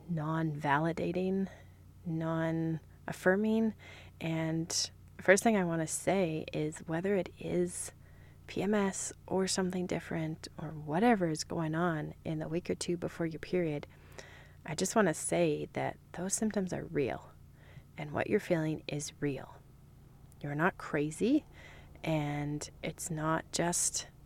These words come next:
a women's issue and you have to deal with it and "suck it up, princess" kind of deal.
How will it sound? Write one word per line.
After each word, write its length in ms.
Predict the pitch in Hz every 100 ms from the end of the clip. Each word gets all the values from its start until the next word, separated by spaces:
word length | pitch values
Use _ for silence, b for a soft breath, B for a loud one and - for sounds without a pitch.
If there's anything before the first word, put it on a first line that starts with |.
| - - - - - -
a 60 |
women's 420 | 143 160 175 180
issue 520 | 190 - - 185 180 -
and 160 | 156 156
you 60 |
have 240 | 151 156 -
to 100 | 190
deal 280 | 185 170
with 200 | 170 160
it 380 | 165 165 160 156 -
and 300 | 156 156 156
"suck 340 | - 165 -
it 60 | 190
up, 160 | 170
princess" 580 | - 165 160 160 156 -
kind 220 | - 156
of 120 | 156
deal. 440 | 160 151 151 156